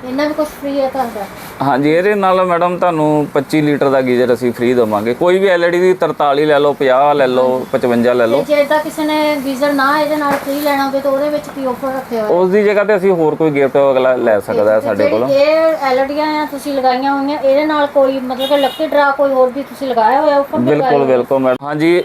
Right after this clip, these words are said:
Speaker 2: ਜਿੱਦਾਂ ਮਤਲਬ ਹਰੇਕ ਆਈਟਮ ਦੇ ਨਾਲ ਤੁਹਾਨੂੰ ਅਸੀਂ ਲੱਕੀ ਕੂਪਨ ਦੇਵਾਂਗੇ। ਇਹ ਨਹੀਂ ਵੀ ਐਲ ਈ ਡੀ ਨਾਲ
Speaker 1: ਹਾਂਜੀ।
Speaker 2: ਤੁਸੀਂ ਕੁਛ ਹੋਰ ਵੀ ਸਮਾਨ ਖਰੀਦਦੇ ਆ, ਪੰਜ ਸੌ ਰੁਪਏ ਤੋਂ ਉੱਪਰ, ਉੱਪਰ ਤੁਸੀਂ ਕੋਈ ਵੀ ਸਮਾਨ ਖਰੀਦਦੇ ਹੋ,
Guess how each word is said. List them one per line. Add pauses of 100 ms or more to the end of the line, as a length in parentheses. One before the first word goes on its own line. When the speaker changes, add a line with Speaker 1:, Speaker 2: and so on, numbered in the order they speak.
Speaker 2:
ਜਿੱਦਾਂ
ਮਤਲਬ
ਹਰੇਕ
ਆਈਟਮ
ਦੇ
ਨਾਲ
ਤੁਹਾਨੂੰ
ਅਸੀਂ
ਲੱਕੀ
ਕੂਪਨ
ਦੇਵਾਂਗੇ।
ਇਹ
ਨਹੀਂ
ਵੀ
ਐਲ
ਈ
ਡੀ
ਨਾਲ
Speaker 1:
ਹਾਂਜੀ।
Speaker 2:
ਤੁਸੀਂ
ਕੁਛ
ਹੋਰ
ਵੀ
ਸਮਾਨ
ਖਰੀਦਦੇ
ਆ,
ਪੰਜ
ਸੌ
ਰੁਪਏ
ਤੋਂ
ਉੱਪਰ,
ਉੱਪਰ
ਤੁਸੀਂ
ਕੋਈ
ਵੀ
ਸਮਾਨ
ਖਰੀਦਦੇ
ਹੋ,